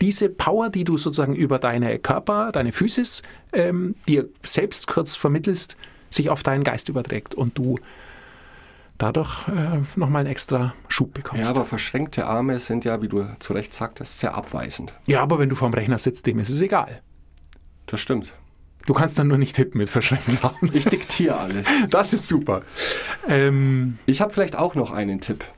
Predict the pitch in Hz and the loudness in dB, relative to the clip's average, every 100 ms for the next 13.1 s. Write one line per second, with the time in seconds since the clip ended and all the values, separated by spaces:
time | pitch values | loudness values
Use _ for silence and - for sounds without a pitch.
0 | - - - - - - - - 104 107 | -20 -20 -20 -20 -20 -20 -20 -8 -2 0
1 | 107 104 - - 131 127 117 - - 73 | 0 -4 -2 0 2 2 0 -4 -6 -6
2 | - - - - - - - - - - | -8 -16 -18 -20 -20 -20 -20 -20 -20 -20
3 | - - - - 110 107 110 - 123 190 | -20 -20 -14 -4 -2 0 -2 0 2 2
4 | 240 - 190 185 - - - - 131 180 | 2 0 0 0 -4 -8 -2 0 0 0
5 | 180 - 135 - - - 110 135 165 185 | -2 0 0 0 -4 -2 0 2 0 -2
6 | 196 - - - - 139 156 147 147 143 | -4 -10 -20 -8 -4 0 2 2 0 -2
7 | 143 131 135 135 120 - 123 135 120 120 | -2 0 0 0 -2 0 2 2 2 -2
8 | - 120 120 - 107 101 - 117 110 - | 0 -2 -2 -2 -2 -2 -2 -4 -4 -8
9 | - 101 104 - 92 95 - 82 - - | -4 -2 -2 -6 -6 -6 -6 -8 -10 -12
10 | - 107 107 120 - 127 170 196 - 143 | -6 -4 0 -2 2 4 4 0 0 0
11 | 156 139 - 127 143 135 131 123 - - | 0 -2 -2 0 2 2 2 -2 -12 -18
12 | - - - - 110 113 120 120 120 113 | -18 -18 -18 -6 0 2 4 2 0 -2